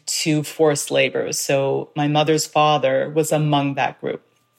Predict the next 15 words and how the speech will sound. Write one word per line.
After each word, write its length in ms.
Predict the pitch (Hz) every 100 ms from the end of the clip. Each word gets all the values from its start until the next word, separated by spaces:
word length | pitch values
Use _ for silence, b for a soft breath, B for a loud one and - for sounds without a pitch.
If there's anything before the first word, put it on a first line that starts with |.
| _ _ -
And 200 | 170 165
then 400 | 170 170 165 170
not 200 | 170 180
long 220 | 175 170
after 300 | 151 - 156
that, 300 | 220 220 -
they 120 | 160
came 320 | - 185 185
back 240 | 156 147 156
and 160 | 151
rounded 420 | 156 156 156 151
up 220 | 151 143 147
all 140 | 143
the 100 | 151
women. 680 | 147 233 214 147 139 143